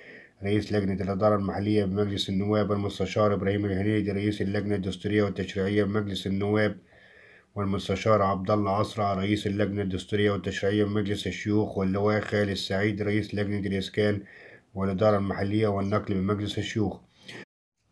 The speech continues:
وتعقد اللجنة اجتماعها الثاني مطلع الأسبوع القادم، وكان قد عرضت في اجتماعها الأول بعض الأفكار التي تخضع للمراجعات القانونية.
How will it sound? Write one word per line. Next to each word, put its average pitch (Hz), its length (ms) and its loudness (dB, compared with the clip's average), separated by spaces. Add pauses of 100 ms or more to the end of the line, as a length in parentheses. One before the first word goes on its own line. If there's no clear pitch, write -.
(260)
وتعقد 98 560 6
اللجنة 101 400 4
اجتماعها 101 520 6
الثاني 104 460 2
مطلع 104 380 2
الأسبوع 101 500 4
القادم، 98 500 2
وكان 101 400 2
قد 98 160 2
عرضت 101 500 4
في 104 220 2
اجتماعها 101 480 4
الأول 101 360 4
بعض 101 320 4
الأفكار 98 580 4
التي 98 160 -2
تخضع 101 340 2
للمراجعات 98 580 2
القانونية. 104 680 2